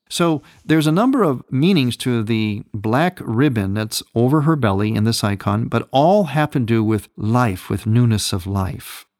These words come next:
Her hands are brought together in prayer,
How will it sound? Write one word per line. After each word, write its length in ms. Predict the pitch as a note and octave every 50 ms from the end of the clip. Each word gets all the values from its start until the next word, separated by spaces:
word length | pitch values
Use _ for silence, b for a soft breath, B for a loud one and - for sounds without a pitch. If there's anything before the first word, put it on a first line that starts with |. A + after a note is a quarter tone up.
| _ _
Her 160 | - D#3+ D#3 C#3+
hands 720 | - - A#3 C#4 C#4+ G3+ C3 A2+ A2+ C3 C#3+ - - - _ _ -
are 200 | A#2+ A#2+ A#2+ A2+
brought 340 | A2 A2+ A#2+ A#2+ C3+ - -
together 420 | C#3+ B2 A2+ A2 G2 G2 G#2 G2+
in 120 | G2 G2
prayer, 440 | - - E3 E3+ C#3+ G2 - A2 -